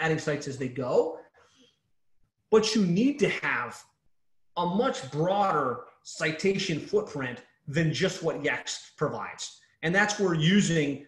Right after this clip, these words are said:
some of the citation resources I'm gonna share with you here in a second can really help you get more citations, which separate you from the competition, right? So is this helpful to kind of some tools that you guys can plug into to kind of shortcut this process and the automation tools that we like?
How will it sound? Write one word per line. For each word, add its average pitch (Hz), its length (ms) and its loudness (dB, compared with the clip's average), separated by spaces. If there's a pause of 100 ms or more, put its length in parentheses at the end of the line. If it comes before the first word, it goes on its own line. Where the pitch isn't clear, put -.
some 196 200 0
of 175 60 0
the - 40 -6
citation 170 480 -2
resources 156 420 -2
I'm 143 80 -2
gonna 139 100 -4
share 165 200 -4
with 143 160 -4
you 139 120 -8
here 143 80 -4
in 127 80 -4
a - 20 -12
second 175 460 -4 (260)
can 165 140 0
really 254 200 2
help 190 240 -2
you 170 80 -4
get 160 180 0
more 214 260 6
citations, 139 880 -4 (160)
which - 420 -4
separate 185 460 0
you 160 120 0
from 156 180 -4
the 139 60 -6
competition, - 640 -8 (480)
right? 165 240 2 (320)
So 240 180 10
is 208 120 6
this 277 100 2
helpful 262 320 0
to - 80 -6
kind 226 160 2
of 214 60 0
some 208 120 0
tools 220 440 4
that - 180 -2
you 208 80 0
guys 196 300 2
can 190 100 -4 (220)
plug 190 260 0
into 185 760 -2 (160)
to 170 120 -6
kind 180 160 -4
of 156 60 -4
shortcut 180 400 -4
this 170 160 -6
process 170 440 -4
and 165 80 -4
the 151 60 -4
automation 156 480 -2
tools 156 320 -4
that 151 100 -6
we 147 120 -4
like? 139 420 -4